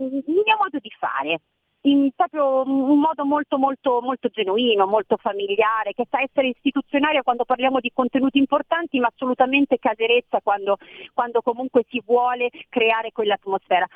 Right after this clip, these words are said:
Io sono diventata molto abile nella conduzione, mi piace molto, mi piace, eh, il linguaggio empatico che qualco-,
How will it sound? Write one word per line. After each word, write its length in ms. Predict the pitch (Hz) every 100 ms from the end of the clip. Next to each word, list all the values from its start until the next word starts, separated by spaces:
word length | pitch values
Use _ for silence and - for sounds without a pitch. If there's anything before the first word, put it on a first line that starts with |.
| _
Io 140 | - 453
sono 340 | - 226 214 214
diventata 380 | 262 294 392 403 466
molto 280 | 508 -
abile 280 | 165 156 170
nella 220 | 170 165
conduzione, 640 | - 196 190 196 - 302 185
mi 120 | 185
piace 320 | 208 180 175
molto, 540 | 160 160 160 - 269 320 _ _
mi 140 | 240
piace, 640 | - 254 233 - 220 214 214
eh, 400 | 208 196 190 185 -
il 140 | - 247
linguaggio 380 | 240 233 220 214
empatico 440 | 196 214 214 202
che 380 | 190 196 214 208
qualco-, 320 | - 175 -